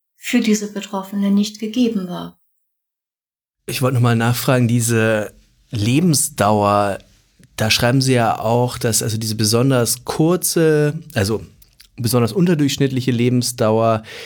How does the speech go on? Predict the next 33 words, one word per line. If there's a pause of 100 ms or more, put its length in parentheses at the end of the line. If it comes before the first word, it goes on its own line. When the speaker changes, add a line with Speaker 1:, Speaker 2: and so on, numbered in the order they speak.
(140)
Speaker 2:
auch
sehr
stark
auf,
ähm,
ja, (320)
niedriges
Einkommen,
Armut
im
Allgemeinen (320)
hinweist.
Das
fand
ich
auch
nochmal
sehr
bedrückend,
diesen
Befund
oder
diese
spezielle
Gruppe
der (200)
besonders
früh, (580)
äh,
Verstorbenen,
einsam
Gestorbenen.
Ähm,